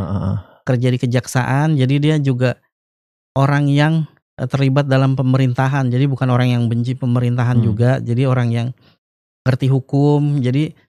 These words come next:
Speaker 2: saat bertin-, saat melakukan tindak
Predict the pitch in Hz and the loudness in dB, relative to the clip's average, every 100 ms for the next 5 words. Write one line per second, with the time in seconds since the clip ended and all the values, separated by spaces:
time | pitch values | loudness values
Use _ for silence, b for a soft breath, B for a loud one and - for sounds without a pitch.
0 | _ - 147 143 139 147 147 151 - - | _ -2 0 2 0 2 2 2 -4 -2
1 | - 147 151 160 143 147 139 135 143 143 | 4 4 4 2 4 4 2 0 2 4
2 | 143 143 139 - 143 135 123 | 4 4 2 2 4 6 4